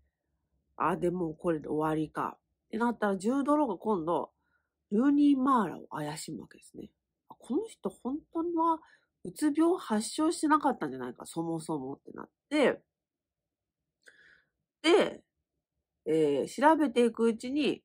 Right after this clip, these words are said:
ルーニー・マーラとキャサリン・ゼタ・ジョーンズが仕組んだ殺人だったと。無罪になるための、うん、殺人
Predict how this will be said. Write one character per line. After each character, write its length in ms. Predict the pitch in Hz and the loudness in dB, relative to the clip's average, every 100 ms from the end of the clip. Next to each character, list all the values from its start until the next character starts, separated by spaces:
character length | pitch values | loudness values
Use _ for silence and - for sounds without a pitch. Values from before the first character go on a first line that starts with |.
| _ _ _ _ _ - | _ _ _ _ _ -8
ル 220 | 185 226 | -2 2
ー 180 | 294 302 | 4 6
ニ 160 | 302 | 6
ー・ 40 | 285 | 6
マ 240 | 294 311 | 8 8
ー 0 | 247 | 6
ラ 60 | |
と 140 | 214 220 | 2 -2
キ 80 | |
ャ 80 | 190 | -4
サ 160 | 185 247 | 0 0
リ 160 | 262 | 0
ン・ 80 | 247 | -2
ゼ 140 | 226 220 | -2 0
タ・ 180 | 220 | -2
ジ 100 | 196 | 0
ョ 140 | 214 214 | 2 2
ー 20 | |
ン 40 | 185 | -2
ズ 60 | |
が 80 | - - | -10 -14
仕 200 | - - | -20 -6
組 240 | 233 240 | -2 -2
ん 220 | 180 - | -4 -10
だ 300 | - - - _ _ _ _ _ _ _ | -12 -12 -12 _ _ _ _ _ _ _
殺 300 | - 156 180 | -18 -8 -6
人 220 | 170 170 | -2 -2
だ 100 | 165 | -4
っ 100 | 147 - | -8 -10
た 100 | - | -20
と。 40 | _ _ - | _ _ -8
無 160 | 185 175 | -6 -2
罪 220 | 151 - | -4 -6
に 120 | 117 | -8
な 140 | 175 | -4
る 100 | 165 | -4
た 160 | 147 180 | -6 -10
め 140 | 185 - | -10 -12
の、 220 | 175 175 - _ - _ _ _ _ _ - | -12 -14 -16 _ -20 _ _ _ _ _ -12
う 40 | |
ん、 140 | 123 - _ _ | -12 -12 _ _
殺 360 | - 170 - 196 | -16 -14 -10 -8
人 320 | 196 202 190 | -4 -6 -8